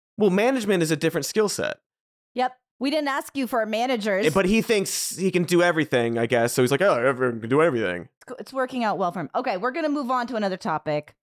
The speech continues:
Speaker 2: I agree with you completely.
Speaker 1: Thank you so much,
Speaker 2: I mean,
Speaker 1: Nikki.
Speaker 2: like, we're on the same page. We
Speaker 1: Thank
Speaker 2: are
Speaker 1: you
Speaker 2: vibing.
Speaker 1: so
Speaker 2: I get it.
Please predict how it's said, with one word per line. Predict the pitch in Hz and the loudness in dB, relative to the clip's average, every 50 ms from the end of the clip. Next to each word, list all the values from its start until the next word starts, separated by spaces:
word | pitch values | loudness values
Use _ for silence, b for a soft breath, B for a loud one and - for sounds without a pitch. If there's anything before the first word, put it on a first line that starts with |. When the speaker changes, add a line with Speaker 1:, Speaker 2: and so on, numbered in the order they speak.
| _ _ _ _ _ - | _ _ _ _ _ -6
Speaker 2:
I | - 226 | -4 -4
agree | 226 - 233 247 226 | -4 -2 -4 -4 -4
with | 202 196 | -4 -4
you | 208 190 | -8 -8
completely. | - 143 135 - 113 73 - 95 107 131 - _ _ _ - | -8 -8 -8 -8 -10 -14 -14 -14 -16 -16 -18 _ _ _ 0
Speaker 1:
Thank | 160 147 131 135 | 0 0 0 0
you | 127 | 0
so | 113 - - - - 123 101 90 80 | -2 -2 -2 -2 0 0 0 -2 -2
much, | 67 65 69 - | -6 -6 -6 -6
Speaker 2:
I | 165 170 | -6 -6
mean, | 165 151 156 | -8 -8 -6
Speaker 1:
Nikki. | 156 | -6
Speaker 2:
like, | 151 147 - - | -6 -6 -6 -6
we're | 180 190 185 185 | -6 -4 -2 -2
on | 180 175 180 | 0 -2 -2
the | - 165 | -4 -6
same | - - 131 139 143 | -8 -8 -10 -8 -8
page. | 180 160 151 151 151 147 165 156 | -8 -8 -6 -6 -8 -8 -10 -10
We | 156 143 | -8 -8
Speaker 1:
Thank | 113 - - | -8 -6 -6
Speaker 2:
are | 139 | -4
Speaker 1:
you | |
Speaker 2:
vibing. | 135 139 135 - 143 139 139 | -4 -2 -2 -4 -4 -4 -4
Speaker 1:
so | 135 107 87 78 67 67 76 147 | -2 -2 -2 -2 -2 -2 -4 -4
Speaker 2:
I | |
get | 147 135 123 | -6 -6 -6
it. | 123 117 - | -6 -8 -8